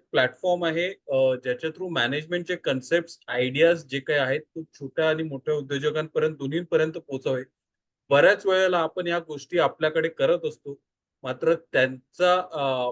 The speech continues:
मागची थिअरी किंवा ते कन्सेप्ट्स exactly, अ, थिअरीमध्ये काय आहे, याची आपल्याला कल्पना नसते.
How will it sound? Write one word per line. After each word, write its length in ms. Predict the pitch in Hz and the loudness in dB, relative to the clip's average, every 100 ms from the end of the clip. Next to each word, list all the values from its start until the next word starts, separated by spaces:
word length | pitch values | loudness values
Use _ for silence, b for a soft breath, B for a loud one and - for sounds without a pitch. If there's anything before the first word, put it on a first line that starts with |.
| 131 | -6
मागची 380 | 120 113 - 165 | -12 -12 -12 -12
थिअरी 360 | - 135 151 | -4 -4 -4
किंवा 240 | 143 143 143 | -4 -6 -6
ते 60 | |
कन्सेप्ट्स 540 | 147 135 127 165 165 - | -6 -6 -4 -6 -6 -12
exactly, 540 | 127 - 151 151 160 160 - _ - | -18 -4 -2 -2 -4 -6 -10 _ -2
अ, 240 | 123 120 113 - | 0 0 -2 -4
थिअरीमध्ये 440 | 143 165 170 165 | -4 -2 -2 -4
काय 280 | 170 156 147 | -2 0 2
आहे, 340 | 131 110 - 131 | 0 -4 -8 -4
याची 340 | 147 - 160 | -4 -4 -6
आपल्याला 280 | 156 160 165 | -4 -2 -2
कल्पना 500 | 139 127 - 165 165 | -4 -4 -2 -2 -2
नसते. 320 | 127 - | -6 -10